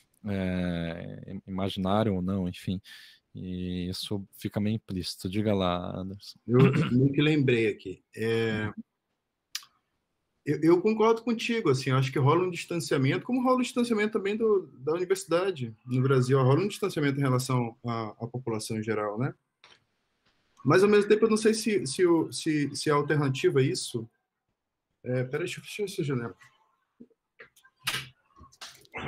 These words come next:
Speaker 1: Aí, o Anderson está fechando a janela pro mundo,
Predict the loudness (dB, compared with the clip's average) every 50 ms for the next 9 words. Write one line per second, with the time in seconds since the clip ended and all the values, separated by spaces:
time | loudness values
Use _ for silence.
0 | 0 2 2 4 4 2 2 0 -2 -2 -2 -2 -2 -2 -4 -4 -4 -6 -8 -8
1 | -8 -8 -8 -10 -12 _ _ _ _ _ -4 -2 0 0 2 2 2 4 4 4
2 | 4 4 4 2 2 2 2 0 -2 0 0 0 0 0 2 2 2 4 4 4
3 | 4 4 4 4 4 4 4 2 2 2 2 4 4 4 4 2 2 0 -2 -6